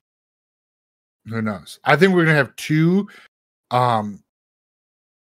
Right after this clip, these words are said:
two games that are, were not announced. I think we're gonna see two more at the showcase. Um, I think one of them could be a shadow drop. If it's Gears, it could very well be a shadow drop,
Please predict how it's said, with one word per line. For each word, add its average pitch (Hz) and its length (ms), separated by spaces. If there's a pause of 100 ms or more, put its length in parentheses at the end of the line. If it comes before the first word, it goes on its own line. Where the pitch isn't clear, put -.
(120)
two 185 240
games 143 420
that 127 160 (160)
are, 110 260
were 113 240
not 113 240
announced. 113 400
I 113 60
think 113 160
we're 127 180
gonna 117 160
see 110 240
two 135 260
more 110 420 (320)
at 101 160
the 110 100
showcase. 98 720 (600)
Um, 101 400 (420)
I 117 100
think 107 260
one 120 220
of 139 80
them 135 340
could 117 240
be 117 400 (140)
a 113 60
shadow 117 380
drop. 117 380 (400)
If 117 140
it's 139 160
Gears, 123 440
it - 160
could 101 220
very 123 320
well 113 160
be 101 180
a 95 60
shadow 95 340
drop, 98 340